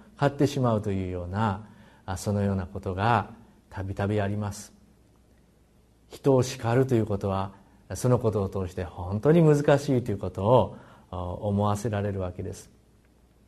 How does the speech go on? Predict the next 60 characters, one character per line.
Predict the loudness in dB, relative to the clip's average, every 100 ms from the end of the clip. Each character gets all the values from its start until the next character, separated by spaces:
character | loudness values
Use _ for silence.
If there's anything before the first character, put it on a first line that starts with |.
| _ _ _ _
人 | -2 4 6
を | 6 2 -8 -20 _
叱 | -16 -2 2
る | 4
と | 2
き | -4 -6
に | -6
は、 | -6 -8 -14 _ 0
ま | 2
ず | 4 2 0 -8 -20 -20 _
先 | -10 -8 -4
に | -2 -2 -4 -12 -20 -20 _ _ _ -20 _ _
神 | -2 0
様 | 0 -2
に | -2
お | 2 4
祈 | 6 6 6
り | 6
を |
し | 2 2
て | 0
か | 2 2
ら、 | 2 2 -2 -10 -20 -20 _
そ | 0
れ | 0
か | 2 0
ら | -2 -4
叱 | -6 -2
る | -2
と | 0 0
い | 0
う |
ぐ | 0 -2
ら | -4
い | -4
の | 2 2 2 -4 -18 -20 _
慎 | -6 -2 0
重 | 0 -4
さ | -4 -2
が | 0 0 -2 -14 -20 _
私 | -10 -6 -6
た | -8 -10
ち | -8
の |
中 | -10 -8 -8
に | -8
あ | -10
っ |
て | -4 0
も | 2 0 -6 -18 -16
い | -6 -4
い |
の | -4
か | -4
も | -6
し | -8 -8
れ |
ま | -8
せ | -8 -8
ん。 | -10